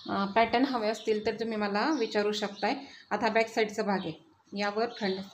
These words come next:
फ्रंट साईडच्या अगोदर दोन्ही पण एकसारखे आहेत का पाहून घ्यायचे. एक मिनिट आपण फ्रंट साईडचं पाहू. आता हा जो हुकचा भाग आहे हा सोडून द्यायचा आणि इथपासून लावायचं बरोबर.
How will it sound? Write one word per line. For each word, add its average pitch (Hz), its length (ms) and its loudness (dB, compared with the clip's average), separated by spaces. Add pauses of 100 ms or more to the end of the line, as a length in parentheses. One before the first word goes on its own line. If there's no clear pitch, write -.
(120)
फ्रंट 240 180 2
साईडच्या 220 360 2
अगोदर 214 260 4
दोन्ही 220 280 0
पण 214 220 -2
एकसारखे 202 520 -2
आहेत 208 280 2 (120)
का 180 60 -2
पाहून 196 260 0
घ्यायचे. 160 320 -4 (960)
एक 185 180 -6
मिनिट 185 180 -2
आपण 185 260 -6
फ्रंट 175 180 -4
साईडचं 175 340 -8
पाहू. 240 280 -6 (840)
आता 196 160 -4
हा 214 200 0
जो 240 300 2 (280)
हुकचा 226 300 0
भाग 196 380 2
आहे 202 100 2
हा 240 200 -2
सोडून 226 420 2
द्यायचा 196 300 0
आणि 233 200 2
इथपासून 220 520 -2
लावायचं 170 480 -2
बरोबर. 175 340 -2